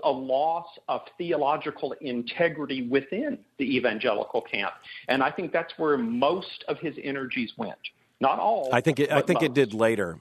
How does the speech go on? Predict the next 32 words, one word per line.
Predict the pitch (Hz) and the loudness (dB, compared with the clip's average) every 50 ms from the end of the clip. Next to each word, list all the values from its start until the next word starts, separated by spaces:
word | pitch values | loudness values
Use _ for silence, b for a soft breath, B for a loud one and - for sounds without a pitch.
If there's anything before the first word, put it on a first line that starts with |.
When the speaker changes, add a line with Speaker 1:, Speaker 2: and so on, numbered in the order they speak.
| _ _ - | _ _ 0
Speaker 2:
I, | 110 113 120 - | 2 2 2 4
I | 131 127 131 | 2 0 2
think | - 165 165 151 | 4 2 2 4
the | - 139 - | 2 0 4
Speaker 1:
Yeah. | - | 4
Speaker 2:
Carl | 156 160 156 143 | 6 6 6 4
Henry, | 127 143 147 143 139 131 135 131 | 2 2 2 2 2 2 2 2
who | 120 123 | 2 0
was | 113 113 104 | 0 0 0
the | - 110 | -2 -2
founding, | - - 135 139 139 139 131 127 117 110 107 | 2 2 4 4 4 2 2 2 0 0 0
uh, | 107 104 101 - | 0 0 0 2
uh, | 123 117 110 107 104 98 - _ | 2 4 4 4 2 -2 -6 _
uh, | - 127 110 104 | 0 2 2 2
the, | 104 95 110 110 104 104 | 2 2 0 0 2 2
uh, | 104 98 92 90 - | 2 2 2 0 -2
the | - 110 104 113 101 | -2 0 2 2 2
general | 95 - 143 156 139 120 107 104 101 | 2 2 2 4 4 4 2 4 2
editor | 95 98 101 95 - - 104 98 95 | 2 0 0 -2 0 0 2 2 0
of, | 90 - 101 98 98 95 90 87 | 0 2 2 2 2 2 2 2
uh, | 101 98 92 92 92 B B B B B B B B B | 2 2 4 2 0 B B B B B B B B B
of | 107 98 | -2 2
Christianity | - - 143 - - 127 117 110 104 101 98 95 | 4 2 2 4 4 2 2 2 2 0 -2 -4
Today, | 92 90 87 113 110 101 92 87 - _ - | -2 2 4 4 4 4 2 -2 -6 _ -8
uh, | - 117 104 98 95 95 95 92 85 78 - B B B B B B B B B B - _ - | -2 0 2 2 2 2 0 -2 -4 -8 -14 B B B B B B B B B B -8 _ 4
uh, | 131 | 4
in, | 120 113 113 - - 139 131 131 127 123 120 117 | 6 6 4 4 4 4 6 6 6 4 6 6
uh, | 117 107 104 104 - | 6 6 4 4 2
in, | 139 127 123 | 2 2 2
in | 127 131 123 120 | 4 4 4 4
its | 117 107 - - | 2 0 0 2
founding | - 120 117 120 117 110 104 98 98 98 92 | 4 4 4 4 4 2 2 2 2 0 -2